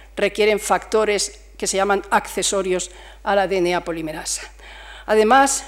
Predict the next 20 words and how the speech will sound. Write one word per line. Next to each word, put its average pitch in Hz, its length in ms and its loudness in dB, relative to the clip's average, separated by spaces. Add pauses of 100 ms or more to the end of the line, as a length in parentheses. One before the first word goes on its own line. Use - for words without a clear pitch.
la 214 140 2
D 220 80 2
N 226 140 2
A 220 40 4
polimerasa 208 540 0
de 185 80 -2
fiv 240 160 -8
veintinueve 226 460 -4
tiene 233 280 -6
otra 214 220 -2
característica 226 760 -2
peculiar, 208 540 0 (380)
que 220 200 4
es 226 200 0
que 226 200 4
es 247 140 2
capaz 254 400 2
de 220 140 -2
desplazar 190 520 -4
banda, 165 420 -8